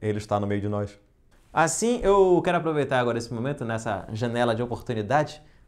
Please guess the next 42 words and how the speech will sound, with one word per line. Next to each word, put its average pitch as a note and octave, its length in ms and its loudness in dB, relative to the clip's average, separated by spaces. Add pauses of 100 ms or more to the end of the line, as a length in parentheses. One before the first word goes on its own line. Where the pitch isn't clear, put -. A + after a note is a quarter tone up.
(100)
né? C3+ 200 -8
Vou D3+ 80 -2
aproveitar F#3+ 440 -4
e B3 40 -4
vou D4 120 -6
empreender, G#2 640 -4 (160)
né? E3 180 -10 (140)
Como C#3+ 260 -6
gosta A2+ 360 0 (260)
o C#3+ 60 -6
nosso C#3 240 2
maravilhoso A#2 540 0
governador, G#2 540 -2
certo? C#3+ 300 -2 (180)
Então, D#3 120 -4
nesse F3+ 220 0
momento, F#3+ 320 -2
já E3 120 0
que D#3+ 80 -4
eu D#3 60 0
quero D3 160 0
ser C3+ 220 -4
um C3 40 -4
comediante B2 460 -4
essencial, C3+ 640 -6 (640)
eu C3 260 0
tô D3 320 0
fundando C#3+ 800 -2
a C3+ 80 0
minha E3 220 0
igreja, C#3 440 0 (420)
a C3+ 160 -6
Igreja G#3+ 400 2
da F3 100 2
Graça F3 300 4
de C#3+ 80 -4
Jesus. C3 340 -4 (1300)
Aceitamos A2+ 460 -6
todo E3 180 0
tipo C#3 180 -12
de B2+ 80 -8
membros A#2+ 300 -4